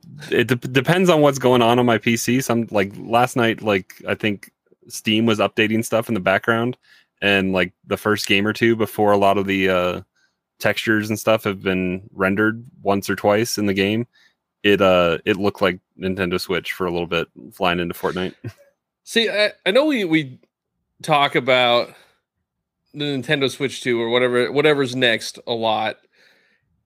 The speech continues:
Speaker 2: And I would love to just have one console that I don't have to keep switching back and, like, I don't wanna have to play my Xbox for one certain game,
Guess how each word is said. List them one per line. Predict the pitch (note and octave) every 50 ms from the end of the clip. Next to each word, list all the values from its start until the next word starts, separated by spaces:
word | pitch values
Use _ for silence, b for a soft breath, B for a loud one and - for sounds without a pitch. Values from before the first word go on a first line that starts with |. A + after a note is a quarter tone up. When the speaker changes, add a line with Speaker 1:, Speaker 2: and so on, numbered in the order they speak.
| _ _
Speaker 2:
And | E3 E3+ E3+ E3
I | C#3+ F3+ A#3+ C#4+
would | D#4 D4+ A3+ E3
love | D#3 E3+ E3 D#3+ D3 C3+ B2
to | - D3+ C#3+
just | B2 C3 C#3+ C3+ B2+ - - -
have | - D#3 C#3+ C#3 B2+ A2+ B2
one | B2+ C#3 C#3 C#3 B2+
console | - B2 A#2+ C3 C3+ A#2+ - A#2+ G#2+ A2
that | A#2 A#2
I | A#2+ B2
don't | B2+ B2 B2+ C3
have | C3+ B2+
to | B2 A2+
keep | A2+ - C3+ A#2 -
switching | - - C3+ C3 B2 - C3 B2 A#2+ A2+
back | A2+ A2+ A2 G#2+ -
and, | A#2 G#2+ -
like, | - B2 A#2+ A#2 A#2 b b b b b _
I | D#3
don't | F#3 G3+
wanna | G3 F#3+ F3+ F3
have | E3 E3 E3
to | E3 C3+
play | A2+ - - D3 C#3+ C#3+ D3+ D3
my | C#3 C3+ C3
Xbox | G#2 C3+ C3+ - - C#3+ C3 B2+ A#2+
for | - - B2+ A#2+
one | A#2 A#2+ B2+ C3 B2+ A2+
certain | - - C3 A#2+ A2 A#2 A#2+
game, | A2+ A#2 A#2 A#2 A#2 A#2 A#2 A#2 A2+